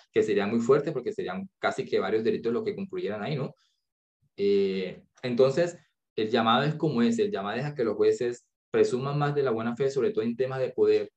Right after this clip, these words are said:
porque no lo están haciendo y ya la norma lo dijo. Y incluso sabe que, que, la verdad que me acuerdo una vez un, un colega me contaba que había presentado un poder vía correo electrónico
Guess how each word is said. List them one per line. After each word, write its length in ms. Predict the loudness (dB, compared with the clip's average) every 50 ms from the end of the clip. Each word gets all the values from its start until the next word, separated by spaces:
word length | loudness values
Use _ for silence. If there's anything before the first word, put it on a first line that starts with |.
| _ _ _ _ _ _ _ _ _ _ _ -6
porque 240 | -4 -4 -2 -2 -2
no 140 | -2 -2 -2
lo 60 | -4
están 200 | -4 -4 -6 -6
haciendo 420 | -6 -4 -2 -2 0 2 2 2
y 80 | 2 2
ya 120 | 0 -2
la 120 | -2 -4 -6
norma 240 | -6 -6 -2 0
lo 140 | 2 2 2
dijo. 260 | 0 0 -4 -8 -14 _ _ _ _ _ _ _ _ _ _ _ _ _ _ _
Y 280 | -6 -6 -4 -4 -2 -4
incluso 300 | -2 0 0 0 2 2
sabe 240 | 2 2 2 2 0
que, 220 | -2 -4 -4 -4 _
que, 420 | -2 0 2 2 2 2 0 -2 -6 _ _ -10
la 60 | -4
verdad 220 | -2 0 0 0 -2
que 80 | -2
me 60 | -4 -4
acuerdo 340 | -2 0 0 2 2 0
una 140 | 0 -2 -2
vez 180 | -2 0 -2 -2
un, 580 | -2 -4 -4 -6 -10 -10 -12 -12 -12 -12 -12 -10
un 140 | -8 -6 -2
colega 480 | 2 2 2 4 2 2 0 -2 -4 -10 _ _ _ _ _ _ _ _ _ _ -10
me 200 | -6 -4 -4 -2
contaba 640 | -2 -2 -2 -2 0 0 2 2 2 2 0 -2 -4 -8 _ _ _ _ _ _ _ -4
que 720 | 0 0 2 4 6 6 6 6 6 4 2 0 -2 -8 -10 -14 -18 -10
había 200 | -2 0 0 2
presentado 420 | 2 0 -2 -2 -2 -2 0 2 2
un 100 | 2 4
poder 400 | 4 4 6 6 4 2 2 _ _ _ _ _ _ _ _ _ _ _ _ _ _ _ _ _ _ -10
vía 280 | -2 0 0 0 0 2
correo 260 | 0 2 2 4 2
electrónico 680 | 2 2 0 -2 -2 -2 -2 -2 -2 0 -2 -2 -2